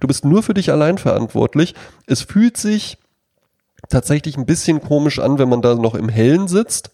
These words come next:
ja. Also, ähm, in der Regel sollte man ja einfach kommen, bevor es dunkel ist, damit man nicht die anderen Leute alle, äh, nervt und stört.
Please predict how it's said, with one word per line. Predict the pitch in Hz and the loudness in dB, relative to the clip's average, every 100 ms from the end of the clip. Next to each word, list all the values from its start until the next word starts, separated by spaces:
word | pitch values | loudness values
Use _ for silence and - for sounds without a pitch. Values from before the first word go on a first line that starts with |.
| - | -10
ja. | - 156 - _ _ _ - | -4 -4 -6 _ _ _ -12
Also, | 104 107 107 | -2 0 2
ähm, | 104 107 107 | 2 0 -2
in | 110 | -2
der | |
Regel | 104 117 | 0 0
sollte | 110 117 131 | 2 2 2
man | 117 | -2
ja | 110 | -2
einfach | - 110 - | -2 -2 -4
kommen, | - 127 | -2 0
bevor | 113 - 120 | 0 0 -2
es | - | 0
dunkel | 110 107 107 | -4 -2 -2
ist, | 113 - | -2 -2
damit | 110 - | -6 -4
man | 107 | -6
nicht | - | -4
die | - | -4
anderen | 120 120 | 0 0
Leute | 101 98 - | 0 -2 -2
alle, | 101 | -2
äh, | 104 - 98 | -2 -2 -4
nervt | 101 104 104 - | -2 -2 -2 -4
und | 101 | -8
stört. | - 104 110 | -2 0 0